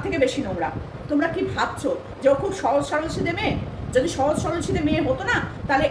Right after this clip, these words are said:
এইটুকুনি অ-, মানে, অশান্তি মানিয়ে নিত, এইটুকু অশান্তি মানিয়ে নিত।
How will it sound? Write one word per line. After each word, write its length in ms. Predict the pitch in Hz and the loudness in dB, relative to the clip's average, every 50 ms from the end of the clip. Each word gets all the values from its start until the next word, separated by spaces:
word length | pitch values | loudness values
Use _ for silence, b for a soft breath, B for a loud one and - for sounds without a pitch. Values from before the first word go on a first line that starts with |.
| - | 2
এইটুকুনি 500 | 269 311 370 381 392 403 415 440 427 427 | 0 0 0 0 0 -2 -4 -4 -4 -2
অ-, 220 | 330 311 302 - - | 0 0 0 0 0
মানে, 400 | 269 277 269 262 254 240 226 214 208 202 190 - | 0 0 2 2 0 0 -2 -6 -6 -8 -6 -4
অশান্তি 500 | - - - 381 392 392 - - 311 320 - - - - - - - - | -4 -2 0 2 0 0 0 -2 -4 -4 -4 -4 -6 -6 -8 -6 -4 0
মানিয়ে 300 | 247 269 277 269 254 247 | 2 2 4 4 2 2
নিত, 240 | - 175 - - 156 - - - - - - - - - | 0 -4 -6 -8 -8 -8 -8 -8 -8 -8 -10 -10 -8 -2
এইটুকু 360 | 440 466 427 - 403 392 - | 0 0 0 0 0 2 4
অশান্তি 420 | 381 349 - 740 381 392 381 453 440 | 4 4 4 2 -2 -2 0 0 2
মানিয়ে 380 | 339 277 285 403 320 381 392 | 2 4 2 2 0 0 -4
নিত। 220 | 392 392 392 - | -4 -4 -4 0